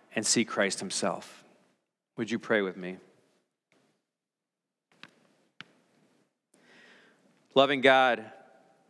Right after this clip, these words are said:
thank you for the work that you are doing in us. Thank you for what you are revealing through our lives.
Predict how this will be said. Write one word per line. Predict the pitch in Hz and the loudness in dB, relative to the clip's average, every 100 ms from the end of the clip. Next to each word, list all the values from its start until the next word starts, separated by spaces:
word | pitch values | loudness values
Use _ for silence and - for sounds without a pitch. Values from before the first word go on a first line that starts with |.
| _ _ _ _ _ _ _ - | _ _ _ _ _ _ _ 2
thank | 151 160 160 | 2 2 2
you | 139 | 0
for | 143 | 2
the | 127 | 0
work | 123 135 131 - - - | 4 4 2 -2 -6 -2
that | 120 | 2
you | 120 127 123 | 2 2 4
are | 123 117 117 | 6 6 4
doing | - - 123 123 117 | 0 4 4 4 2
in | - 113 104 | 0 0 2
us. | 117 101 - - - - - - - _ _ _ _ _ - _ _ _ - - - - | 2 2 2 0 -2 -8 -16 -20 -20 _ _ _ _ _ -20 _ _ _ -20 -20 -20 -2
Thank | - 147 151 - | 2 4 2 2
you | 139 123 | 2 2
for | - 131 120 120 117 113 - - - _ | 0 2 4 6 4 0 -14 -20 -20 _
what | 143 135 - | 0 2 4
you | 135 | 6
are | 123 | 6
revealing | 113 110 104 123 131 123 117 107 | 4 2 6 8 8 8 4 0
through | - 120 123 | 2 6 8
our | - 117 113 107 | 8 8 8 6
lives. | 104 98 92 90 - - - | 6 6 4 0 -4 -8 -8